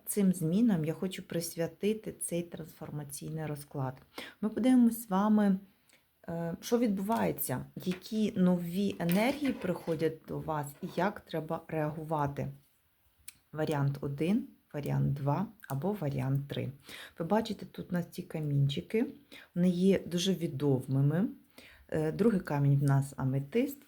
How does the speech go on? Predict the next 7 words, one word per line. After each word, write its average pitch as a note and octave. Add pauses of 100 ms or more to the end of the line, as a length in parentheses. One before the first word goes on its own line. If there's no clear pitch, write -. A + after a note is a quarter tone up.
і A3 (200)
тут F#3 (240)
чараїд, D3+ (340)
він D#3+
такий -
собі E3
чарівний. D3+